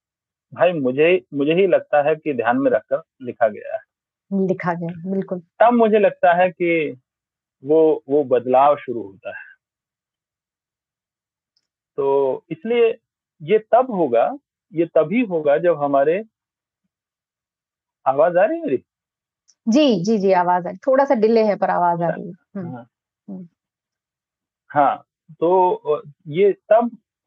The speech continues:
Speaker 1: होगा जब हम, अ, चरित्रों को black and white में नहीं रखेंगे। जैसे ही हम चरित्रों को black and white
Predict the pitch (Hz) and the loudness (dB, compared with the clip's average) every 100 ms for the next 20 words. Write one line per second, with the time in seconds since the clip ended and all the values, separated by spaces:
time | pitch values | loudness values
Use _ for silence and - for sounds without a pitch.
0 | - 135 120 127 220 - _ _ _ 107 | 0 0 2 2 2 -4 _ _ _ -2
1 | 196 190 131 170 202 208 - _ _ _ | -2 -2 -4 -4 -4 -8 -14 _ _ _
2 | _ _ _ _ 120 117 117 113 110 - | _ _ _ _ 0 2 4 2 0 -6
3 | _ _ _ _ _ _ - _ - 175 | _ _ _ _ _ _ -20 _ 0 2
4 | 220 - 262 240 208 156 147 147 175 147 | 4 2 2 2 0 2 0 0 -2 0
5 | 151 151 165 127 120 131 107 _ 110 _ | 0 -2 -8 -8 -6 -8 -8 _ -20 _
6 | _ _ _ _ _ _ _ _ _ _ | _ _ _ _ _ _ _ _ _ _
7 | _ _ _ _ 120 131 131 220 233 220 | _ _ _ _ -2 -2 2 0 2 -2
8 | 180 165 160 147 147 _ 185 202 196 143 | -2 -6 -2 -2 -2 _ -6 -4 -6 -6
9 | 123 123 185 196 208 202 | -2 -2 0 0 0 0